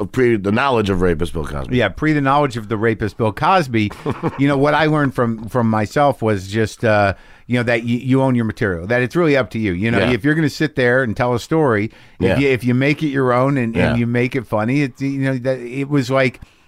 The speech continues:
Speaker 2: they'll listen.
Speaker 1: Mm-hmm. Yeah.
Speaker 2: And yeah, you know, th-, there's, you, you can, you decide the time.
Speaker 1: Yeah.
Speaker 2: As long as you keep it going.
Speaker 1: Uh, it was so entertaining.
Speaker 2: Mm-hmm.
Speaker 1: And we saw him in Atlantic City,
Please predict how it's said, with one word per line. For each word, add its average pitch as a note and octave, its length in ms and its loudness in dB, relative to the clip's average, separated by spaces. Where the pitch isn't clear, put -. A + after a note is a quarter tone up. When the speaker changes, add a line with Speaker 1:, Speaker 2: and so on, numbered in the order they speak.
Speaker 2:
they'll D3+ 140 2
listen. D#3+ 400 0
Speaker 1:
Mm-hmm. F2 220 -2
Yeah. A#2+ 140 0
Speaker 2:
And D3 80 0
yeah, F3 140 2
you C3+ 120 2
know, C#3+ 200 0
th-, C#3 240 -6
there's, D3 260 0
you, D#3 140 0
you E3 360 0
can, E3+ 300 -4
you F3+ 200 4
decide G#3+ 440 0
the F#3 80 0
time. F#3 480 0
Speaker 1:
Yeah. A2 240 0
Speaker 2:
As C3+ 120 0
long F#3 240 2
as F3 140 -2
you E3 60 -2
keep F3+ 280 -8
it C#3+ 300 -4
going. C3+ 460 0
Speaker 1:
Uh, G2 100 0
it A2+ 80 0
was B2 160 2
so C#3+ 200 0
entertaining. A2 480 0
Speaker 2:
Mm-hmm. B2+ 280 -2
Speaker 1:
And G#2+ 100 0
we A2+ 80 4
saw C3+ 300 0
him C3 160 0
in A2 80 0
Atlantic A#2 320 0
City, A#2 400 0